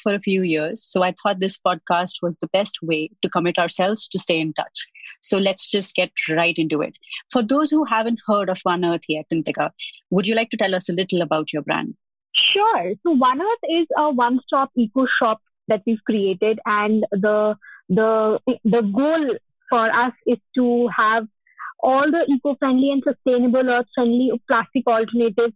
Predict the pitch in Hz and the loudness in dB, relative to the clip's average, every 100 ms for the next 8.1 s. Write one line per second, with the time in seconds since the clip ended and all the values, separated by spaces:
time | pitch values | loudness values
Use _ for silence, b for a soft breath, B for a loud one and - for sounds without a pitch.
0 | - 220 226 233 233 226 233 208 214 - | -2 -2 0 2 2 2 2 0 -2 -4
1 | 185 175 233 - B B B _ - 240 | 0 2 0 -4 B B B _ -2 0
2 | 247 240 233 - 220 233 - 262 262 247 | 2 2 2 2 2 2 2 2 2 2
3 | 240 214 226 220 226 226 220 208 214 _ | 2 2 2 2 0 0 2 2 2 _
4 | - 208 208 220 214 214 214 196 226 - | -4 -4 0 0 2 2 0 0 -6 -2
5 | 247 208 196 202 196 226 _ 208 214 226 | -2 0 0 -2 -2 -4 _ -2 0 0
6 | 233 - 247 233 240 214 240 240 - 233 | -2 0 0 2 2 0 0 -4 0 0
7 | 233 240 202 208 214 214 208 B B B | 0 -2 0 0 2 0 -2 B B B
8 | 196 | -2